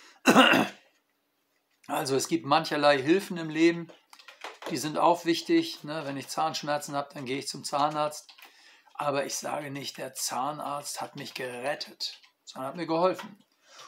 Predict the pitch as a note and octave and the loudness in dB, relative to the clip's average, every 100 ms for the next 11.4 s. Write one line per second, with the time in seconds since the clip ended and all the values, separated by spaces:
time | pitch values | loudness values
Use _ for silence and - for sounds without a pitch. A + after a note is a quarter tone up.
0 | - - C#3+ C#3 C3+ D3 C#3 C#3 F#3+ F#3 | -14 -4 0 0 0 -2 -2 -2 -4 -4
1 | F#3 F3 E3 C#3+ F#3 F3 D#3 - - C#3+ | 0 0 0 -2 -4 -2 -4 -6 -10 -12
2 | C3 - _ _ _ - - E3 - - | -12 -16 _ _ _ -10 -4 -4 -2 0
3 | F#3 - D#3+ D#3+ - D3 C3+ B2+ - C#3+ | 0 0 -4 -4 -10 -10 -12 -12 -8 -6
4 | - C#3+ C#3 C#3+ - - D#3+ C#3+ - D#3 | -6 -8 -12 -10 -10 -6 -6 -6 -6 -2
5 | D#3 D#3 D#3 - C3+ D3+ B2+ D3+ - _ | 0 0 -2 -8 -10 -12 -12 -12 -16 _
6 | - B3 - - - C#3+ D#3+ E3 C3+ C#3+ | -20 -20 -20 -14 -12 -8 -6 -6 -6 -6
7 | C3+ D3 C3 C#3 F3+ F3 D3 _ _ - | -6 -6 -2 0 0 -4 -12 _ _ -20
8 | - _ _ C#3 C3+ B2+ C#3+ - C#3+ D3 | -20 _ _ -12 -12 -12 -12 -8 -2 -2
9 | D3 C#3+ C3+ B2+ C3 - C#3 - C#3+ - | -4 -10 -8 -6 -6 -10 -16 -12 -12 -10
10 | - D3 - - - - - _ _ - | -6 -8 -8 -12 -10 -12 -12 _ _ -18
11 | - - A#2 | -16 -12 -14